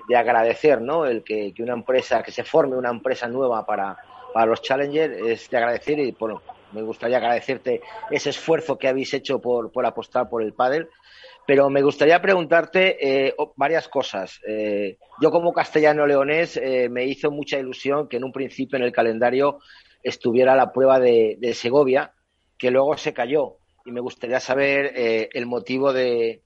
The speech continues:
de esa caída. Luego me gustaría saber, eh, qué contrato tiene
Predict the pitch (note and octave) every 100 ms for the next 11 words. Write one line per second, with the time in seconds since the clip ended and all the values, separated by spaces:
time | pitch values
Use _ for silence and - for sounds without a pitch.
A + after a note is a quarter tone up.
0 | - B2 A#2 - B2 C#3 G#2+ G2 _ _
1 | _ _ - C3+ D3 D#3 E3+ D#3+ C#3+ C#3
2 | - C#3 D#3+ E3 D#3 D#3 F3 - C#3+ B2+
3 | B2+ - D3+ F3 D3 D#3+ D#3+ F3 C3+ D3+
4 | D#3 D#3+ D#3 D3